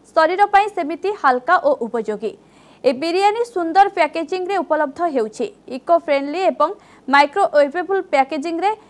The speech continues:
ରେଡି ଟୁ ଇଟ୍ ମିଲ୍ ଭାବେ ଏହା ଯୋଗାଇ ଦିଆଯାଉଛି। ଗ୍ରାହକଙ୍କ ସୁବିଧାକୁ ଦୃଷ୍ଟିରେ ରଖି ଏହି ପ୍ୟାକେଜିଂରେ ରହିଛି ସାନିଟାଇଜର ୱାଇପ୍,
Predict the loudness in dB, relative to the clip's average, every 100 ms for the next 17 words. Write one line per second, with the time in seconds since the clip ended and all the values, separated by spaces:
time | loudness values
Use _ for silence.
0 | _ 2 2 2 -2 -2 -2 -6 -6 -6
1 | -4 -4 2 2 2 0 -2 0 -2 -2
2 | 0 0 0 -4 -4 -8 -4 -6 -6 -8
3 | 0 0 0 -4 -4 -4 -4 -4 -2 -2
4 | -4 -6 -8 -6 -4 -2 -2 -4 -6 -8
5 | _ 0 0 4 2 2 -4 -4 -2 2
6 | 2 0 -2 -4 0 0 0 -2 0 0
7 | 0 2 4 4 2